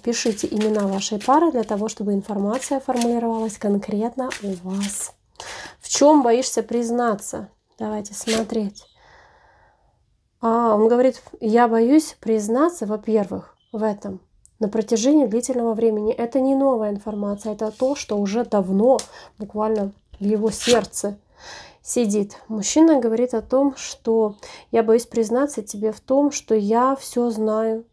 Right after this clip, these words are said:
что я владею информацией, что я всё считываю, я п-, всё просчитываю». Относительно чего? Относительно кого?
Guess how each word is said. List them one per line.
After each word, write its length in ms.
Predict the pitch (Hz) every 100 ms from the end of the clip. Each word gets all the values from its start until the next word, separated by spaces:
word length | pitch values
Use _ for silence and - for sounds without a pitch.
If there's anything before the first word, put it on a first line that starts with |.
| _
что 260 | - -
я 440 | 208 196 220 233 240
владею 460 | 202 208 202 240
информацией, 880 | 214 - 214 202 196 202 - 208 202 - -
что 220 | - - 214
я 440 | 202 196 233 262 254
всё 400 | - - 233 254
считываю, 920 | - - 247 277 - 220 208 202 196 - -
я 260 | - 185 233
п-, 180 | 240 -
всё 300 | - - 247
просчитываю». 960 | 247 233 254 - - 220 214 196 196 202 214
Относительно 720 | 202 208 - 254 - 233 226
чего? 440 | - 240 202 175 170
Относительно 760 | - 202 - 233 240 226 226 - - - - -
кого? 520 | 233 240 220 202